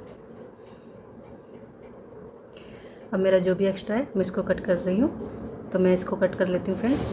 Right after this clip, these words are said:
फिर आपको दिखाती हूँ। तो देखिए friends, मेरा बिल्कुल finishing से cut हुआ है। और जब भी हम इसको कट करेंगे फ्रेंड्स, निश-, निशान लगाएंगे, तो हम इस बोर्ड को कोने से कोने ज़रूर मिलाएंगे।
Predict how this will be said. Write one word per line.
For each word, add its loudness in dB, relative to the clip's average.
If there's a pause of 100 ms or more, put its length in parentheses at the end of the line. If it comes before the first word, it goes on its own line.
(100)
फिर 6
आपको 2
दिखाती 0
हूँ। -4 (1200)
तो 4
देखिए 4
friends, 2 (500)
मेरा 8
बिल्कुल 4
finishing 0
से 2
cut 0
हुआ 4
है। 2 (460)
और 2
जब 2
भी 6
हम 6
इसको 0
कट 2
करेंगे 4
फ्रेंड्स, 0 (580)
निश-, -2
निशान 4
लगाएंगे, 6 (960)
तो 6
हम 8
इस 6
बोर्ड 8
को 2 (1080)
कोने 10
से 2 (280)
कोने 8 (300)
ज़रूर 8
मिलाएंगे। 4